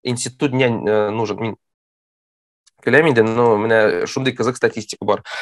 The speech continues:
Әле ул безнең ничек эшли бу сервис? Э, сез задачаны язасыз да, э, һәм шул задачага безнең белгеч табылса,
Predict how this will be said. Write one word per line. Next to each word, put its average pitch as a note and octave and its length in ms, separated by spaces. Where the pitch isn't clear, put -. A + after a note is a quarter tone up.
Әле E3 220
ул G3+ 160
безнең F#3 240
ничек F#3 240
эшли B3 220
бу A3+ 100
сервис? G3 360
Э, C3+ 160
сез C#3+ 340
задачаны C#3+ 460
язасыз G3+ 400
да, F3+ 200
э, B2+ 440
һәм C3 200
шул C3+ 380
задачага C#3 640
безнең B2 460
белгеч B2+ 320
табылса, C3 420